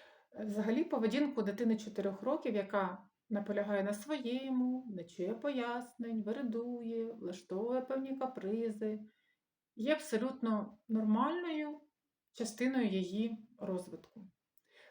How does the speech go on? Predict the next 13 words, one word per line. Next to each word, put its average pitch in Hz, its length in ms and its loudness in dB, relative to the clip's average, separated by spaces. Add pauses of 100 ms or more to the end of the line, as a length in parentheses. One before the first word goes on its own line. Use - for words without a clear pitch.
В - 60 -20
цьому 240 180 2
віці 269 540 -4
діти 226 480 0
активно 269 600 -2
починають 226 560 2
досліджувати 226 1040 -4
межі 240 280 2
дозволеного, 277 1120 -4
вчаться 208 440 -2
виражати 180 600 -4
власні 196 420 -4
емоції, 294 760 -2